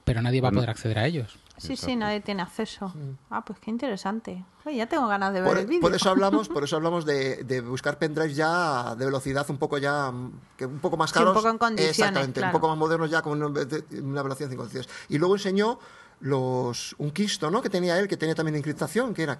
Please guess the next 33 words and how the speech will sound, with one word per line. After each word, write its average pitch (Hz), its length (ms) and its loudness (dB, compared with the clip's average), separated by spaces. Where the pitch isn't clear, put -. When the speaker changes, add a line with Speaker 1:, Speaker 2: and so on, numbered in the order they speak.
Speaker 4:
era 160 160 -4
Kingston, 135 400 2
Speaker 2:
Sí. 160 60 2
Speaker 4:
¿no? 254 160 0
Speaker 2:
Sí. 120 220 -2
Speaker 1:
Sí, 131 260 0
Speaker 4:
¿Eh? 160 140 -2
Speaker 1:
el 120 200 -2
Traveler 139 420 2
Speaker 4:
Sí, 127 60 0
Speaker 1:
U 123 100 0
S 120 120 2
B, 143 60 4
Speaker 4:
ese, 135 240 0
ese 160 120 0
también 170 220 2
estaba 196 280 6
Speaker 1:
que 180 80 2
Speaker 4:
muy 175 160 4
bien. 135 280 -2
Speaker 1:
que 127 120 0
lo 123 120 0
que 120 100 -2
tenía 127 320 0
era, 123 960 -2
bueno, 110 220 -6
aparte 113 320 -4
de 110 60 -2
ser 117 180 -2
un 113 100 -6
pendrive, 123 360 -2
pues - 180 -6
tenía 117 600 -4